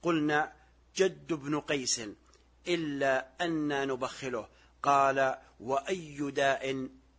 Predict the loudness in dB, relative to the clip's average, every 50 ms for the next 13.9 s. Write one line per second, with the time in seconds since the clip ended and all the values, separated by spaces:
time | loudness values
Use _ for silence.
0 | _ _ -4 -4 -4 -2 -2 0 0 0 0 0 -2 -2 -4 -6 -8 -10 -14 -14
1 | -16 -16 -10 -10 -8 -8 -8 -8 -8 -8 -6 -6 -8 -6 -4 -6 -6 -6 -8 -12
2 | _ _ _ _ _ -10 -4 -4 -2 -2 -2 -4 -6 -8 -8 -8 -8 -8 -6 -6
3 | -6 -4 -2 -2 -2 -4 -4 -12 -20 -20 _ _ -2 0 0 2 0 0 -2 -6
4 | -8 -10 -12 -8 -4 -2 -2 -2 -2 -2 -6 -8 -10 -14 -16 -14 -12 -8 -8 -8
5 | -6 -8 -8 -8 -8 -10 -10 -10 -12 -14 -18 -18 -18 -20 _ _ _ _ _ _
6 | -20 -20 -20 -20 -20 _ _ -4 -2 -2 0 0 0 0 0 2 4 4 4 4
7 | 2 -6 -16 -20 -20 _ _ _ -4 -2 0 4 4 4 6 6 4 4 4 2
8 | 0 -2 -4 -10 -14 -14 -10 -8 -6 -6 -4 -4 -4 -4 -2 -2 0 2 2 0
9 | 0 -2 -2 -2 -2 -4 -6 -8 -10 -8 -6 -8 -8 -10 -14 _ _ _ _ _
10 | _ _ _ -6 -4 0 0 0 0 2 0 0 2 0 -2 -2 -4 0 2 2
11 | 2 4 2 2 0 -2 -10 -20 -20 -20 -14 _ -4 -2 -2 -2 -2 -2 -2 0
12 | -2 -2 -2 0 0 0 0 0 0 -2 -2 -2 -4 -4 -2 -2 -2 -2 -2 -6
13 | -4 -2 0 0 0 0 -2 -2 -2 0 -2 -2 0 -4 -6 -6 -10